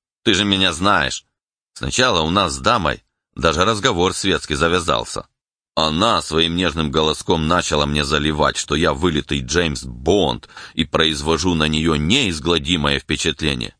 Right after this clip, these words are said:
Представляешь? Конечно, я понимаю, твой костюм, то сё,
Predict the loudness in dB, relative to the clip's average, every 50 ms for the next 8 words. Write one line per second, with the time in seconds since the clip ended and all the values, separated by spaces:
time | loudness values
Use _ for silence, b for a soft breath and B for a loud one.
0 | _ -2 0 0 0 0 -2 -2 0 2 2 2 2 2 0 -2 -6 -10 _ _
1 | _ _ _ _ _ _ _ _ 0 0 2 2 0 0 0 -2 -2 0 0 0
2 | 0 0 0 0 0 2 2 2 2 2 0 -2 -2 0 0 0 0 0 -2 -4
3 | -4 -4 -2 0 2 2 2 0 0 0 0 2 2 0 0 0 0 0 0